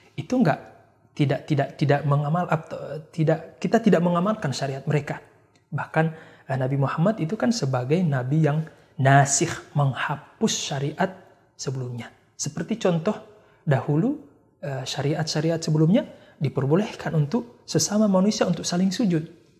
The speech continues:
dalam rangka menghormati, penghormatan, sujud penghormatan. Tapi apakah di dalam syariat kita berlaku? Tidak, karena Nabi Muhammad sallallahu alaihi wasallam sudah menghapus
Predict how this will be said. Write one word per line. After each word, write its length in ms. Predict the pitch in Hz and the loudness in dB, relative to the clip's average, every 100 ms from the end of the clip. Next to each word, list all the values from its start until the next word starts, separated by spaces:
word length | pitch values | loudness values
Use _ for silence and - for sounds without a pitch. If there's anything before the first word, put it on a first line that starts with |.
| _ _ 175 | _ _ 2
dalam 320 | 139 139 147 | 2 2 0
rangka 320 | 175 180 202 | -2 -2 2
menghormati, 720 | 202 190 214 233 240 147 123 - _ _ _ _ - | 4 6 6 6 4 -2 -6 -12 _ _ _ _ 0
penghormatan, 640 | 151 151 175 202 - 139 | 0 2 0 0 0 -2
sujud 320 | 120 170 170 | 0 -2 -2
penghormatan. 560 | - 156 160 165 165 123 - - _ | -2 0 2 2 0 -8 -10 -20 _
Tapi 240 | 175 - 208 | -2 0 0
apakah 400 | - 190 156 - | 0 0 0 4
di 160 | 160 | 6
dalam 240 | 160 165 160 | 6 6 4
syariat 420 | - 170 214 202 | 2 2 2 0
kita 280 | - 170 165 | -2 4 6
berlaku? 560 | 160 175 185 - 277 - - _ | 6 4 2 -2 -2 -4 -20 _
Tidak, 400 | - 208 143 - | 0 4 2 0
karena 240 | - 139 131 | -6 -2 0
Nabi 160 | 135 | 2
Muhammad 360 | 151 165 208 220 | 2 2 2 2
sallallahu 440 | - 190 185 175 160 | 2 2 4 2 0
alaihi 80 | 160 | 0
wasallam 240 | 180 170 | -2 -2
sudah 240 | 160 175 156 | -2 0 2
menghapus 840 | 156 135 143 - - 185 - - | 2 0 -6 -10 -10 -4 -4 -4